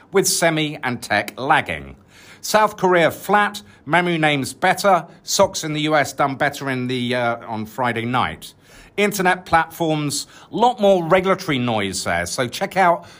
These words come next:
uh, a name like Kakaku. E V battery names higher. I guess there might be a switch out of Hong Kong, China,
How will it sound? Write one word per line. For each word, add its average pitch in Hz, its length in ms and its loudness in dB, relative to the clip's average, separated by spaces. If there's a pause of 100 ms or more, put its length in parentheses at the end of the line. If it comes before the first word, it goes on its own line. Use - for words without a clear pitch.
(100)
uh, 139 240 4
a 143 40 -2
name 151 240 0
like 135 220 0
Kakaku. 123 640 -2 (1200)
E 165 120 4
V 175 200 4
battery 165 340 0
names 147 360 0
higher. 113 720 0
I 120 120 -2
guess 131 240 -2
there 120 160 -2
might 127 180 0
be 120 80 -6
a 117 60 -4
switch - 340 -6
out 113 160 2
of 104 80 0
Hong 110 180 -6
Kong, 180 400 0
China, 123 460 -2